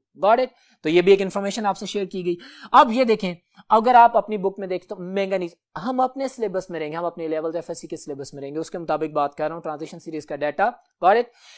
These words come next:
तो हमारे पास मैंगनीज, आयरन और कॉपर, they show plus one oxidation state, they show plus one oxidation state, और थ्री डी सीरीज में इनकी के अलावा कोई भी प्लस वन ऑक्सीडेशन स्टेट नहीं शो कर रहा थ्री डी सीरीज में।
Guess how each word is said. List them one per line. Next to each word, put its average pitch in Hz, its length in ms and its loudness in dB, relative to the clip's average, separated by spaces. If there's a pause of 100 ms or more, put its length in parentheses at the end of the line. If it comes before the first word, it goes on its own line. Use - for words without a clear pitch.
(200)
तो 214 60 2
हमारे 214 260 8
पास 226 240 4
मैंगनीज, 202 680 -2
आयरन 196 280 2
और 208 80 -4
कॉपर, 165 460 -4 (260)
they 196 200 -6
show 226 80 0 (180)
plus 185 160 0 (140)
one 180 120 -10
oxidation 165 500 -12
state, - 560 -8
they 294 280 2
show 381 220 2
plus 254 220 4
one 214 100 -6
oxidation 170 440 -6
state, 156 220 -8
और 180 160 -8
थ्री 220 140 -10
डी 220 120 -6
सीरीज 180 280 -8
में 180 100 -10
इनकी 175 180 -12
के 180 40 -2
अलावा 175 260 0
कोई 170 320 -6
भी 185 140 -8
प्लस 170 540 -6
वन 156 440 -10
ऑक्सीडेशन 143 420 -14
स्टेट 147 420 -14
नहीं 143 220 -20
शो 139 220 -14
कर 135 220 -12
रहा 147 120 -6
थ्री 170 240 -12
डी 160 100 -10
सीरीज 131 320 -16
में। 127 140 -20